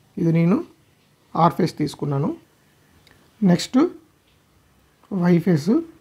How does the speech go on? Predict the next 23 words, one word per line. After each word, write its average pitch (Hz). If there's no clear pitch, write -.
Friends, 208
వై 196
phase 233
నేను 190
yellow 190
color 208
తీసుకోవడానికి 190
చూశాను, 185
కానీ 175
ఏమైందంటే 160
కలర్ 175
సరిగ్గా 175
కనిపించట్లేదు 156
అనమాట. -
ఓకే, -
ఆర్వైబి, 170
ఇది 240
మూడు 185
ఫేజ్లు 156
అండి. 165
ఆర్వైబి 185
అవ్వచ్చు, 196
లేదా 180